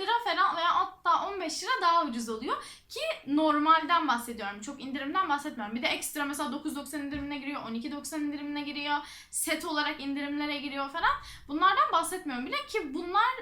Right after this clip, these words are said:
çok çok daha büyük avantajlar sağlıyor. O yüzden ben bayağıdır, e, internetten kitap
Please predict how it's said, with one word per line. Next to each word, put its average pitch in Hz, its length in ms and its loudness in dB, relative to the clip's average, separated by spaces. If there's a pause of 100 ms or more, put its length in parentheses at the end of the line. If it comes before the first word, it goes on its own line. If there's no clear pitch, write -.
(360)
çok - 220 -8
çok 254 240 -12
daha 208 320 0
büyük 226 200 -6
avantajlar 214 580 -4
sağlıyor. 311 400 -2
O - 20 -8
yüzden 349 300 0 (400)
ben 320 200 6 (280)
bayağıdır, 294 720 2
e, 233 260 -4
internetten 233 540 -4
kitap 214 200 -10